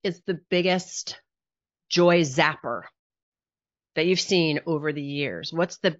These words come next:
biggest mistake business owners make? Because we're talking about high-powered business owners, whether in corporate or they own their own business.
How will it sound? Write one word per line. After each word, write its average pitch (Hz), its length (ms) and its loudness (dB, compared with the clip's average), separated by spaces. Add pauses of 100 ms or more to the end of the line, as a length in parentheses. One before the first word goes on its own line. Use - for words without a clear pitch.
(120)
biggest 277 520 2
mistake 175 840 0 (720)
business 226 380 4
owners 185 360 -2
make? 147 440 -6 (420)
Because 190 220 4
we're 202 100 2
talking 226 440 2
about 160 460 -2 (920)
high-powered 196 640 2
business 180 340 -4
owners, 165 320 -2
whether 196 260 0
in 180 100 -2
corporate 185 420 -4
or 165 40 -2
they 160 180 -4
own 165 180 -4
their 160 160 -4
own 160 160 -6
business. 165 720 -6